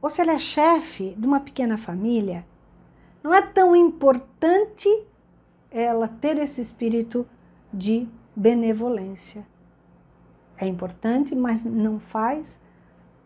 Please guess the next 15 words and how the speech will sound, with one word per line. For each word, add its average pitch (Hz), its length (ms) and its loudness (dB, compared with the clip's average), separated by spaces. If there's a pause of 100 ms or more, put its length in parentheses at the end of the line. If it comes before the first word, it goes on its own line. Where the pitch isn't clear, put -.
(380)
uma 247 240 2
diferença 330 1120 2
como, 330 720 6 (280)
né, 233 220 -10 (1000)
é, 247 340 0 (100)
como 285 380 6
pra 277 240 -4
um, 285 220 2
pra 262 560 4
alguém 269 720 6 (480)
que 285 120 -4
comanda 277 800 4
uma 240 220 2
grande 262 340 4
comunidade, 202 960 -2